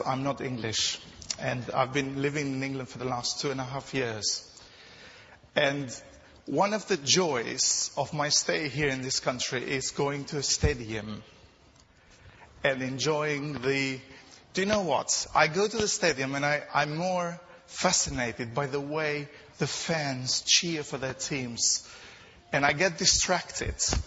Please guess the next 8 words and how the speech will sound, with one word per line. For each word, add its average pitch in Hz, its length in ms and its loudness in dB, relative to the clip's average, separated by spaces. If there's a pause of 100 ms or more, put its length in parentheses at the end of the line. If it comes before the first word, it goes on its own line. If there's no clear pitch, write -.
(1200)
And 135 120 4
I 139 180 4 (240)
stop - 420 2
watching 185 380 -2
the 170 60 -4
players, 123 560 2
and, 131 160 -2 (880)
uh, 131 200 2